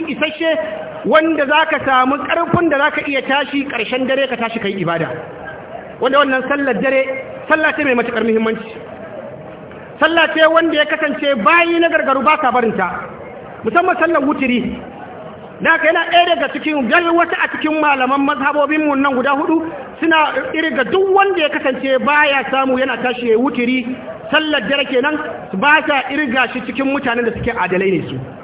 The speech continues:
saboda muhimmancin wannan sallar. Sunna ce mai ƙarfi, to duk a irin wannan yanayi na lokacin sanyi,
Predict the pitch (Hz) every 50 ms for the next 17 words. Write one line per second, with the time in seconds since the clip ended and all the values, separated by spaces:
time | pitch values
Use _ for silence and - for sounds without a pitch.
0 | - - - - - 285 269 247 247 247 247 254 247 254 - 226 214 196 180 165
1 | 151 165 160 160 143 135 - 117 - - - - - - - - - - - -
2 | - - - - - - - - - - - - - - - - 339 381 415 370
3 | 330 - 349 339 330 285 - 277 262 262 - 262 262 220 - 254 - - - -
4 | - - - - - - - 233 - - - - - 427 415 381 440 381 370 381
5 | 370 339 339 339 339 311 302 302 311 302 302 302 302 302 302 277 240 254 240 262
6 | 262 247 254 247 254 262 254 262 247